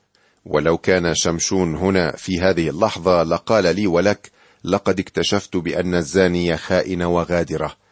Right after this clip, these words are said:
وهي قادرة على خداعك دون أن يؤنبها ضميرها.'" ويعود صاحب الأمثال ويتحدث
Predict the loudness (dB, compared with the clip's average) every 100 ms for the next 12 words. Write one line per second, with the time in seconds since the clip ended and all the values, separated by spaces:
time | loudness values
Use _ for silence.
0 | _ _ -2 0 2 0 2 0 0 0
1 | 0 0 -2 -4 -2 2 2 0 0 0
2 | 0 0 0 0 -2 -2 -2 -2 -2 -2
3 | -2 -4 -2 -2 0 -2 0 -2 -2 _
4 | -6 -2 0 0 -2 -4 -6 -8 -10 _
5 | _ _ _ _ _ _ -20 -20 -20 -20
6 | -4 2 2 2 2 2 2 2 0 0
7 | -2 -2 0 -4 2 4 4 2 -2 -2
8 | 2 2 0 -2 -4 -4 -4 -4